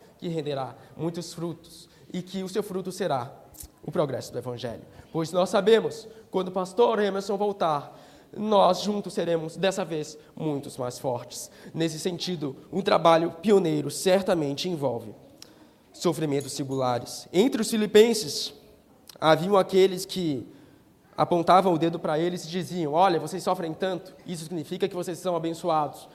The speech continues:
Mas lembrem-se, o apóstolo Paulo inverte o argumento dos filipenses, ou melhor,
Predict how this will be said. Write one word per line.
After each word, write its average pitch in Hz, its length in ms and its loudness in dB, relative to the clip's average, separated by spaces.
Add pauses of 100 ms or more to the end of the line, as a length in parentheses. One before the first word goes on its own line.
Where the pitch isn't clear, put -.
(120)
Mas 160 240 -2
lembrem-se, 170 540 0 (260)
o - 100 -2
apóstolo 180 420 0
Paulo 180 360 4 (300)
inverte 170 500 -2
o 156 40 0
argumento 139 400 -6
dos - 100 -16
filipenses, 123 680 -14
ou - 80 -8
melhor, 139 360 -4